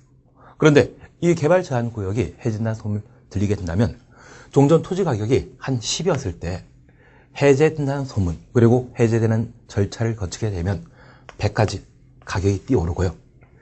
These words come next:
그리고 뭔가 특이한 개발 사업 하기 위해 특별 건축구역을 지정하게 된다면 좀 더 가격이 오르겠죠. 그런데 해제된 상태에서 구역을 지정하게 된다면 그 지역에 필요한 도로 등의 각종 기반 시설을 설치하게 되었을 때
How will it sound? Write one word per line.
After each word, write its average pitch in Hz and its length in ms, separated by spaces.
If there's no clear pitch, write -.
그리고 151 460
뭔가 131 380
특이한 180 320
개발 151 220
사업 - 260
하기 117 220
위해 85 120
특별 135 320
건축구역을 113 340
지정하게 104 320
된다면 90 340
좀 107 160
더 127 180
가격이 87 560
오르겠죠. - 540
그런데 170 420
해제된 147 280
상태에서 117 640
구역을 123 320
지정하게 123 380
된다면 90 400
그 160 260
지역에 139 320
필요한 131 460
도로 101 440
등의 123 400
각종 104 440
기반 127 540
시설을 117 420
설치하게 131 360
되었을 85 280
때 - 180